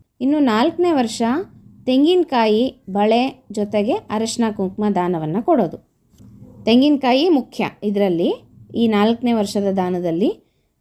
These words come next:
ಆ, ತೆಂಗಿನಕಾಯಿ, ಬಳೆ ಇಟ್ಬಿಟ್ಟು ಅರಿಶಿನ ಕುಂಕುಮದ ಜೊತೆಗೆ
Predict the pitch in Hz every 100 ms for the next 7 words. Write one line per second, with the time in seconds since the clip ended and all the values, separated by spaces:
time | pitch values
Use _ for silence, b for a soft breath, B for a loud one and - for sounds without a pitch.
0 | - 226 226 220 254 277 311 277 254 277
1 | 381 240 226 233 285 381 - - - 254
2 | - 240 359 415 269 269 285 269 233 226
3 | 220 208 196 202 226 453